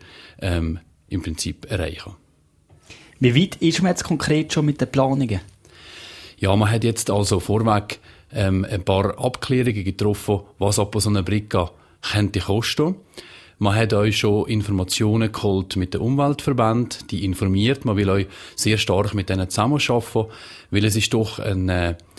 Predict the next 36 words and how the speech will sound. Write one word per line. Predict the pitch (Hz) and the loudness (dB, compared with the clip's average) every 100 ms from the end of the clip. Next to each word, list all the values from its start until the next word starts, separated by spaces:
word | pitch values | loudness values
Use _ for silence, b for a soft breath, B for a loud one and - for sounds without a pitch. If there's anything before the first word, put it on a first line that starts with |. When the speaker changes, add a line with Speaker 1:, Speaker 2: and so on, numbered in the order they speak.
| B B | B B
Speaker 1:
eine | - 98 92 92 | -2 0 2 0
Bricka, | 87 110 110 110 | 2 0 2 0
die | 98 95 101 | 2 2 2
in | |
einem | 92 85 | 0 0
Hochgelände | 95 110 104 101 - 98 92 117 113 - | 2 0 2 0 2 2 2 2 -2 -4
soll | 127 110 | -2 0
entstehen. | 107 - 98 98 - B B B | 0 2 2 2 -2 B B B
Ähm, | - 92 92 92 - | -2 0 2 0 -4
und | - 95 90 - | -4 -4 -4 -4
da | 92 98 | -2 0
ist | 95 | 0
man | 101 92 87 | 0 -2 -2
ganz, | - 101 - | 0 0 0
ganz, | 92 92 - | 0 0 0
äh, | 92 85 78 - | 0 0 -2 -6
darauf | - 92 | -6 -2
angewiesen, | 95 - 92 90 | -2 -2 -2 -2
dass | 87 87 | -2 -2
man | 95 85 B B B | -2 -4 B B B
mit | 104 92 | -2 0
den | 92 90 87 b b | 0 0 -2 b b
zuständigen | - 107 - 98 95 - | 0 0 2 0 0 0
Umweltverbänden | 120 123 117 117 117 98 90 95 - 90 | 0 2 2 2 0 2 2 0 -4 -6
wie | 82 | -2
W | 98 | 0
W | 104 | 2
F, | 101 92 - | 2 0 -2
Pro | 98 | -2
Natura, | 95 85 110 110 107 92 B B B B B - | -2 0 0 2 4 2 B B B B B -2
äh, | 101 92 | 0 2
Mountain | 92 107 104 98 | 4 2 2 2
Wilderness, | 87 92 92 87 87 | 2 2 0 0 0
S | - 95 107 | -2 -2 -2
A | |
C | - 101 92 | -2 0 0